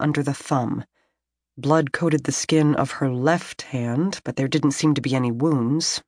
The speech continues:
and both arms were equally covered in the red substance. She had probably been right-handed,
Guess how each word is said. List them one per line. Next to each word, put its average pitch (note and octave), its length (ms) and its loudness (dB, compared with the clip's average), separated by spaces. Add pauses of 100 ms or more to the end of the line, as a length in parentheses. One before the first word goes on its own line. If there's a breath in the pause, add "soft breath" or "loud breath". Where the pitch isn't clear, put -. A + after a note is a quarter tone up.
(140)
and C3+ 260 0
both F#3+ 260 2
arms F3 480 2
were C#3 140 0
equally B2+ 400 -2
covered B2+ 380 -2
in D3 80 2
the A#2+ 80 0
red A#2+ 260 -4
substance. D#3 640 -4 (540 loud breath)
She F#3+ 140 2
had E3+ 120 2
probably D3+ 440 2
been B2 240 0
right-handed, C#3+ 760 0